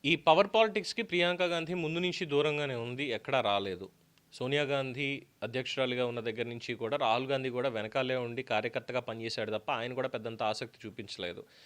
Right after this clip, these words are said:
In fact, రాహుల్ గాంధీకి పెళ్ళెందుకు అవ్వలేదంటే, కాంగ్రెస్ పార్టీ గురించి అవ్వలేదు అన్నటువంటి సెటైర్లు కూడా గతంలో నడిచేవి. సరే, అది మిగతా విషయం పక్కన పెట్టేస్తే, ఈ ఇద్దరి మధ్యలో ఇప్పుడు ఏంటి ఈ పోరు?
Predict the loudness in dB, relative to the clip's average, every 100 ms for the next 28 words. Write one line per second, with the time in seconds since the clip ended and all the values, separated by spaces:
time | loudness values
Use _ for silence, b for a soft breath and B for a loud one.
0 | B B B B 0 6 6 6 4 6
1 | 6 4 2 0 -2 -8 B B B 2
2 | 4 6 4 4 0 0 2 4 2 2
3 | 4 4 2 0 0 0 2 0 2 2
4 | 2 0 -2 0 4 4 4 0 0 0
5 | -2 -4 -2 -2 2 2 2 0 0 0
6 | -2 -2 -2 -4 -4 -6 -6 _ -4 -2
7 | 0 -2 -2 0 -2 -4 -6 -6 -6 -6
8 | -6 -4 -4 -4 B B B B B B
9 | 6 6 8 8 8 4 4 4 4 2
10 | 2 0 -6 -6 -4 -4 -6